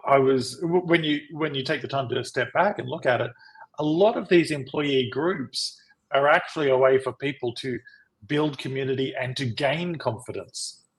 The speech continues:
in themselves and in the, in the workplace. So they, they are absolutely married together. Now, uh, you, you, in your professional bio, you're described as a confidence expert.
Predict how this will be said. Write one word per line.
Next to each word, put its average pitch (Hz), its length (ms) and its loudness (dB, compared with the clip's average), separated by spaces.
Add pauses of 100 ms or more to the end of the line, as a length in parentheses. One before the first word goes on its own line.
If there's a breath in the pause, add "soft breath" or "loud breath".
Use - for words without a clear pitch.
(200)
in 135 140 -2
themselves 117 640 0
and 123 80 -4
in 120 180 -6
the, 113 200 -4
in 131 160 -2
the 113 80 -4
workplace. 104 440 -4
So 131 80 0
they, 127 180 4 (260 loud breath)
they 131 100 4
are 113 160 4
absolutely 143 520 2
married 123 440 0
together. 113 460 0
Now, 123 260 2 (420 loud breath)
uh, 135 180 4
you, 185 380 2 (140)
you, 165 260 -12 (120)
in 165 120 6
your 139 240 4 (380)
professional 135 500 0
bio, 127 380 6
you're 117 220 0
described 120 500 -2
as 120 140 -4
a 117 140 0 (260)
confidence 143 840 -4
expert. 110 600 -4